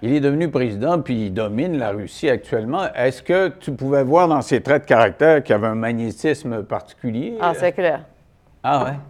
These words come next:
Speaker 2: C'est clair. J'avais même un petit crush sur Poutine.
Speaker 1: Ah ouais ?
Speaker 2: Ouais.
Speaker 1: Comment ça ?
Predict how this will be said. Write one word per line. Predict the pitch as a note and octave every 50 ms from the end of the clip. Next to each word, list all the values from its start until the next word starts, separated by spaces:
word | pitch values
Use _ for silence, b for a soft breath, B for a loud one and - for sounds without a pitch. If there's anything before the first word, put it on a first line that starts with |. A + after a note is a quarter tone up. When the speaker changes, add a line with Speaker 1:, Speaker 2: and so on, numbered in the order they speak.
| - - - - _
Speaker 2:
C'est | - - - F3+
clair. | - D#3+ C#3+ - - -
J'avais | D#3+ F#3 F#3+ F#3 F#3 F#3
même | F#3+ G3 G3+
un | G3 G3
petit | F3 - - -
crush | - - F3+ E3 E3 -
sur | - - D#3+ D3
Poutine. | - - D3+ C#3 - C#3+ - - - _ -
Speaker 1:
Ah | - F#3 A#3+ C4
ouais ? | A#3+ C4 F#4+ A#4 A4 F4+ C4 - - F#3+ G3+
Speaker 2:
Ouais. | G3 F3 E3 D3+ - - _ -
Speaker 1:
Comment | - B2 C3+ D3+ C#3+
ça ? | - G3+ C4 E4 G3+ A2 D2+